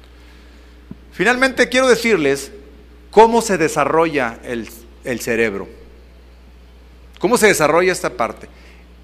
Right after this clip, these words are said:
El desarrollo empieza, el desarrollo se inicia desde la parte de atrás hasta la parte de enfrente. Y lo va haciendo periódicamente, periódicamente.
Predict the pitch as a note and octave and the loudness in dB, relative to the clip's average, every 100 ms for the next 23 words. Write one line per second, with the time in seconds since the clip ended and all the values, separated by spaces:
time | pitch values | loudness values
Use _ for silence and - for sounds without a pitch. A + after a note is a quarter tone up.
0 | - D3 D3+ E3+ G3 C#4 C#4 B3 A3 E3 | -8 -4 -4 -2 0 0 0 -2 -2 -4
1 | D#3 A#3+ B3 E3+ D#3 D3+ - - - - | -4 -2 -2 -2 -6 -8 -14 -20 -20 -20
2 | - - - - - - - C3+ B2+ C3 | -20 -20 -20 -20 -20 -20 -12 -10 -6 -4
3 | F#3 A3 D3 D3 F3 F3+ E3 D3+ C#3+ B2+ | -4 -6 -8 -6 -6 -4 -2 -2 0 0
4 | - D#3+ - C#3+ A#2+ C3 C3+ - - - | 0 -2 0 -2 0 -4 -6 -12 -20 -20
5 | - - - - - - - - A#2 G#2 | -20 -20 -20 -20 -20 -16 -12 -8 -4 -2
6 | B2 C3+ C#3 A2+ G2 A2+ A2 G#2 - - | -2 -2 -4 -6 -4 -4 -4 -10 -20 -20
7 | - - - - - - C3 B2 E3 - | -20 -20 -20 -20 -12 -6 -2 0 0 0
8 | F3+ F#3 G#3+ A3 - B2 B2+ D3 - B2+ | -6 -4 -6 -8 -4 2 2 0 -2 -4
9 | A2 G#2 - - - - - - - - | -4 -8 -14 -20 -20 -20 -20 -20 -20 -6
10 | A#2 B2 C3+ B2+ G2 F2 | -4 -2 -4 -8 -12 -16